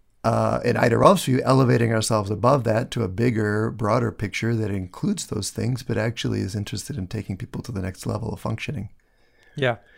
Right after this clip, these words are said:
Speaker 2: And again, like I said earlier, these lines are so blurry
Speaker 1: Yes.
Speaker 2: because you could take individuals who might be working, let's say, in a, in a work environment that would appear to be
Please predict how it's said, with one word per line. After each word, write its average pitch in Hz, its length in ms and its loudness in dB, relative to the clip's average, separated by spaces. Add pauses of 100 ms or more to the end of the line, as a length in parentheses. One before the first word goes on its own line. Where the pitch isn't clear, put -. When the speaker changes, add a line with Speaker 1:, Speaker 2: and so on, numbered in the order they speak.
(420)
Speaker 2:
And 165 380 2
again, 160 400 2
like 135 240 0
I 139 40 -2
said 151 200 0
earlier, 143 300 2
these 131 260 -4
lines 139 580 0
are 127 160 0
so 156 320 0
blurry 135 640 2
Speaker 1:
Yes. 95 380 -6
Speaker 2:
because 131 540 0
you 143 200 -2
could 139 200 -6
take 147 360 -2 (340)
individuals 143 640 0
who 143 140 -4
might 143 280 0
be 147 100 -4
working, 135 560 -2
let's 127 260 -6
say, 139 220 0
in 147 300 -6
a, 131 140 -2
in 151 180 -6
a 135 60 -2
work 147 300 2
environment 127 600 4
that 131 120 -4
would 131 140 -2
appear 190 480 2
to 147 160 -2
be 139 420 -2